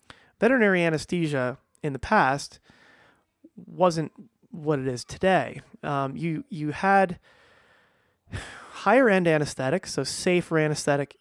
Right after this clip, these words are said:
agents, safer induction agents. You had really good state-of-the-art intraoperative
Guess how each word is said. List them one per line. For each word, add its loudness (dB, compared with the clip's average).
agents, 0
safer -2
induction -4
agents. -6
You -6
had -2
really -2
good 2
state-of-the-art 0
intraoperative -2